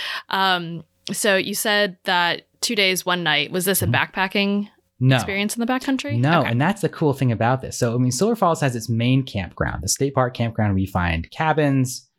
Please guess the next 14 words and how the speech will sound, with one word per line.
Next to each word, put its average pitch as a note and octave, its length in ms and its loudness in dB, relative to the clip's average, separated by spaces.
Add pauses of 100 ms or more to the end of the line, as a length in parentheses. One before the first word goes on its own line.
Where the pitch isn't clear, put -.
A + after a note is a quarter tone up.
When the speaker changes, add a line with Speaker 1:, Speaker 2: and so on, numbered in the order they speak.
(140)
Speaker 2:
a - 20 -16
bunch C3 340 2
of C3+ 60 2
campsites. A2 600 0
It's - 120 -16
a F#2 60 -10
very G#2+ 200 0
large G#2 380 0
campground, F#2 640 0 (480)
but A#2 460 2
they B2+ 140 0
also F3 280 0
have C#3+ 280 0
this, A#2 340 0